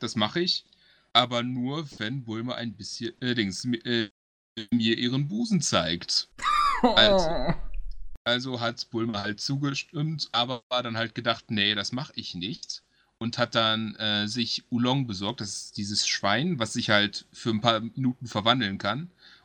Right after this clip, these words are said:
Speaker 1: Und das sollte sich halt in Bulma verwandeln. Und Oolong, der halt selbst ein bisschen pervers drauf ist, ist dann halt mit Roshi da quasi um die Ecke gegangen und hat dann halt noch ein bisschen, ähm, es übertrieben und hat dann ein sogenanntes Puff Puff gemacht, wo er dann so ein bisschen mit ihr
Speaker 2: Oh
Speaker 1: so
Speaker 2: mein
Speaker 1: da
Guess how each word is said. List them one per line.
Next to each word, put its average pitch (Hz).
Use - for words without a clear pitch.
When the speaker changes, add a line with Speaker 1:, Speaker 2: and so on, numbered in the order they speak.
Speaker 1:
Und -
das 120
sollte 127
sich 117
halt 123
in 127
Bulma 127
verwandeln. 95
Und 104
Oolong, 135
der 113
halt 110
selbst 123
ein 107
bisschen 104
pervers 101
drauf 104
ist, -
ist -
dann 117
halt 113
mit 127
Roshi 131
da 117
quasi 123
um 120
die 123
Ecke 160
gegangen 143
und 120
hat 123
dann 120
halt 117
noch 120
ein 120
bisschen, 120
ähm, 110
es 117
übertrieben 120
und 117
hat 117
dann 110
ein 110
sogenanntes 113
Puff -
Puff 107
gemacht, 90
wo 95
er 92
dann 92
so 92
ein 92
bisschen 95
mit 92
ihr 143
Speaker 2:
Oh 160
Speaker 1:
so 151
Speaker 2:
mein 113
Speaker 1:
da 87